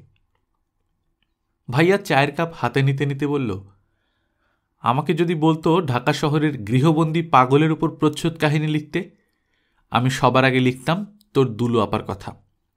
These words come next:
একই গান বারবার বাজাচ্ছে, এইভাবে মানুষকে বিরক্ত করার কোনো মানে হয়? ওকে ধরিলে তো ধরা দেবে না।"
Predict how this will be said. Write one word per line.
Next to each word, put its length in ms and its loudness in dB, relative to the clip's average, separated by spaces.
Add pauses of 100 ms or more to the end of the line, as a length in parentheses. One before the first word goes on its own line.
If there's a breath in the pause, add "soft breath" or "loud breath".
(760)
একই 280 2
গান 220 0
বারবার 280 4
বাজাচ্ছে, 500 -4 (720)
এইভাবে 380 2
মানুষকে 360 -2
বিরক্ত 340 0
করার 260 0
কোনো 200 -6
মানে 240 -2
হয়? 220 -6 (1160)
ওকে 200 -2
ধরিলে 440 4
তো 120 0
ধরা 300 -2
দেবে 260 -4
না।" 160 -16